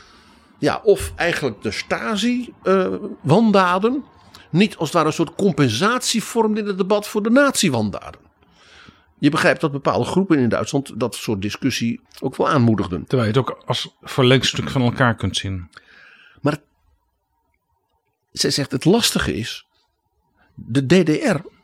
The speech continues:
Speaker 1: was natuurlijk een door en door dictatuur.
Speaker 2: Ja.
Speaker 1: Maar een ander soort dictatuur dan Nazi-Duitsland.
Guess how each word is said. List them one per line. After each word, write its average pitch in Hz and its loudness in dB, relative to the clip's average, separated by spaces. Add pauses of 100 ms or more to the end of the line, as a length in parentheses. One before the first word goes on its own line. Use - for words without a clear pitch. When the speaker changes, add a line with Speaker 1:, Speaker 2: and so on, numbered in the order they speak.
(960)
Speaker 1:
was 151 0
natuurlijk - -4
een 180 -2 (340)
door 226 2
en 123 4
door 92 0
dictatuur. - 0 (340)
Speaker 2:
Ja. - -2 (360)
Speaker 1:
Maar 214 -4
een - 0
ander 233 4
soort 131 2
dictatuur 113 -2
dan 123 -2
Nazi-Duitsland. 190 0